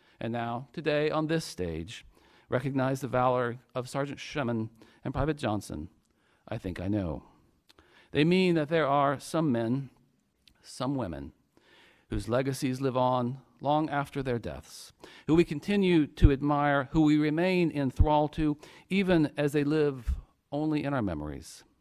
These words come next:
The ineffable essence of their personality, the remembrance of their acts, the inspiration of their examples, all of these transcend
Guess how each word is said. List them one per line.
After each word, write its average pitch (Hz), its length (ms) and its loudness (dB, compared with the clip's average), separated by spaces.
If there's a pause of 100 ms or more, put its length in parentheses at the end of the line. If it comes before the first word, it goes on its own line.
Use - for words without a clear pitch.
(680)
The 147 160 0
ineffable 165 640 0
essence 160 400 0
of 147 160 -4
their 135 180 0
personality, 135 800 4 (380)
the - 80 -2
remembrance 160 580 4
of 156 120 -2
their 151 120 0
acts, 143 360 0
the - 80 -10
inspiration 170 880 0
of 147 140 -2
their 151 100 2
examples, 151 640 -2 (220)
all 190 260 6
of 156 220 0
these 160 300 2
transcend 139 920 6